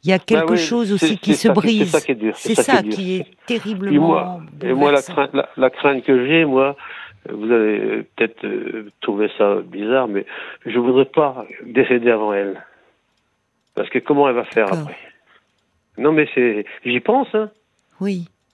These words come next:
Speaker 2: Bah
Speaker 1: Ah
Speaker 2: oui.
Speaker 1: oui, vous, vous avez peur, oui, de, c'est
Speaker 2: Bah, on
Speaker 1: ça,
Speaker 2: sait
Speaker 1: vous
Speaker 2: pas, parce
Speaker 1: pensez
Speaker 2: que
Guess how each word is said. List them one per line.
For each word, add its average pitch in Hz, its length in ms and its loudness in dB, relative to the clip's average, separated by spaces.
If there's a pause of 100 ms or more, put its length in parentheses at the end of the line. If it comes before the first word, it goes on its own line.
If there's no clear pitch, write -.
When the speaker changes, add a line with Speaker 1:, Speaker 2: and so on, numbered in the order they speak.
(420)
Speaker 2:
Bah 214 100 -2
Speaker 1:
Ah - 40 6
Speaker 2:
oui. 220 100 8
Speaker 1:
oui, 214 180 0
vous, 190 240 -8
vous 185 220 -8
avez 226 240 -4
peur, 233 420 -6
oui, 214 240 -6
de, 196 540 -2
c'est - 160 -14
Speaker 2:
Bah, 165 100 4
on 170 60 -4
Speaker 1:
ça, 190 100 -6
Speaker 2:
sait 190 80 -4
Speaker 1:
vous 175 60 -14
Speaker 2:
pas, 220 140 2
parce 190 220 -4
Speaker 1:
pensez 214 60 -4
Speaker 2:
que 180 160 2